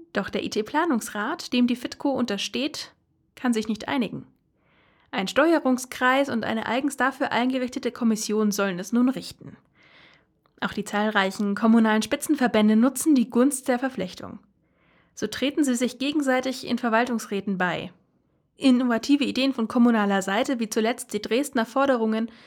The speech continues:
werden es demnächst wohl schwerer haben. Nur einer fehlt. Im Mensch ärger dich nicht. Der N K R selbst. Von ihm kam zuletzt,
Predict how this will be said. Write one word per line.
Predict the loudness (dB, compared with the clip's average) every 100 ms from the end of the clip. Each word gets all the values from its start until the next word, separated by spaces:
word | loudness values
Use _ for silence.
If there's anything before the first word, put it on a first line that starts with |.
| _ -4
werden | 0 0 0 -2
es | -2 -2
demnächst | 0 0 -2 -8 -10 -8
wohl | -6
schwerer | -4 -2 -2 -4
haben. | -10 -12 -16 _ _ _ _ _ _ _ _ _ _ _ _ 0
Nur | 2 2 2
einer | 2 0 -2
fehlt. | -6 -4 -4 -6 -10 -20 _ _ _ _ _
Im | 0
Mensch | 0 0
ärger | -2 -2 -4
dich | -6
nicht. | -12 -14 -20 _ _ _ _ _ _ _ _ _ _ _ -6
Der | -4
N | -4
K | -4
R | -4 -2
selbst. | -2 -6 -8 -18 _ _ _ _ _ _ _ _ _ -2
Von | 0
ihm | 2 0
kam | 0 0 0
zuletzt, | 0 0 -4 -10 -16